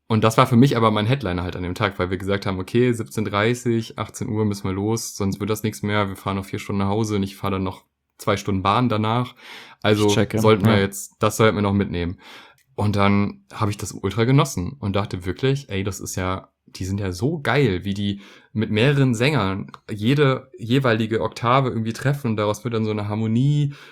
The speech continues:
Speaker 1: Und dann haben die natürlich auch diese groovy Sounds und dann
Speaker 2: Mhm.
Speaker 1: gibt's auch so einen süßen Moment. Das war auch für mich ein richtiges Highlight. Ähm, für einen Song haben sich so drei von denen hingesetzt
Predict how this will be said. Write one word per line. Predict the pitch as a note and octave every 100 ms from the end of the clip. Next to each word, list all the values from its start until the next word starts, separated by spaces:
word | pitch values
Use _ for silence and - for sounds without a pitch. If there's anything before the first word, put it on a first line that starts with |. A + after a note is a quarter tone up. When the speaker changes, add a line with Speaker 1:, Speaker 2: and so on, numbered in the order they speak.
| - -
Speaker 1:
Und | G#2+
dann | G#2+
haben | A2+
die | C3
natürlich | B2+ C3 A2+
auch |
diese | A2+ A2+
groovy | A2+ A#2+ A#2
Sounds | - A2 A#2+ C3 C3+
und |
dann | A#2
Speaker 2:
Mhm. | B2
Speaker 1:
gibt's | C3
auch | C3
so | B2
einen | G#2+
süßen | G2+ D3+ -
Moment. | A2+ A2+ G2
Das | -
war | G#2+
auch | G#2
für | A2
mich | A#2 A#2+
ein | G2+ G2 - _ -
richtiges | C3 C#3+ A#2 A#2 -
Highlight. | C3 G2+ F2+ A#2+ - - - -
Ähm, | G2+ G2+ G#2 - -
für | - A#2
einen | A#2 D3+
Song | C#3+ C3+ C#3+ D3 - -
haben | A#2+ B2
sich | B2 A#2
so | G2+
drei | G2+ F#2+ B2+
von | C#3+ A#2+
denen | A#2+ A#2 A2
hingesetzt | A2+ D#3 D#3+ E3 G3 - -